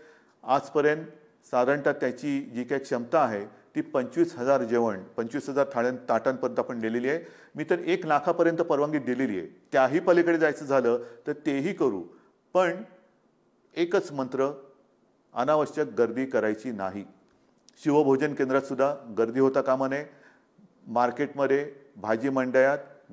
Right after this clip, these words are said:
गर्दी होऊ द्यायची नाहीये. सगळ्यांनी आपापल्या अंतरावरती राहा आणि ज्यांना सर्दी, खोकला, ताप अशी लक्षणं असतील तर न लपवता पुढे या,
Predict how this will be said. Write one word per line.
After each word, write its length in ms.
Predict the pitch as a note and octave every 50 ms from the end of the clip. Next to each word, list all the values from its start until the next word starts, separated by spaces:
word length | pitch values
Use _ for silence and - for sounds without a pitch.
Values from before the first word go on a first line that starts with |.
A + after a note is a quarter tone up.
| F2+ F2
गर्दी 240 | A#2 A#2 A2+ C3 C#3+
होऊ 200 | C3 C3 C#3 C#3
द्यायची 260 | C3 C3 B2+ B2+ C#3+
नाहीये. 360 | C3 C3 C3+ C3+ C#3+ D3 D3 - - - _ _ - -
सगळ्यांनी 320 | B2 A2+ B2+ C3+ C3+ C#3
आपापल्या 420 | C3 B2 - C3+ B2+ C3 C3+ C3
अंतरावरती 460 | B2 A#2+ A#2+ C#3 B2+ C3 B2+ B2+ C#3 B2+
राहा 200 | B2+ B2 C#3 D3+ - - - - _ _ -
आणि 200 | G#2+ A2+ B2+ A#2
ज्यांना 400 | G#2+ A#2+ A#2+ B2+ C#3+ D#3+ E3+ E3+ - - - _ _ _ _ - -
सर्दी, 340 | B2+ B2 B2 C3+ D3 D3 C#3 -
खोकला, 320 | C#3 A#2+ - C#3+ C3+ C#3
ताप 480 | C#3 C#3 - C3 C3+ C#3 C3+ - - -
अशी 240 | A2+ A2 - C#3+ A#2+
लक्षणं 340 | A#2+ A#2+ - D#3 D#3 D3 C3
असतील 420 | B2 - A2+ G#2+ G2 G2 - - _ _ _ _ _ C3+
तर 100 | C#3 C#3
न 260 | A#2+ G#2 G#2 G#2+ B2
लपवता 640 | D#3+ G#3 G3+ F3+ C3 - C3 A#2+ - - F#2+ F2+ G2 - - _ _ _ _
पुढे 260 | - B2+ B2+ C#3+ E3 D#3+
या, 160 | D#3+ E3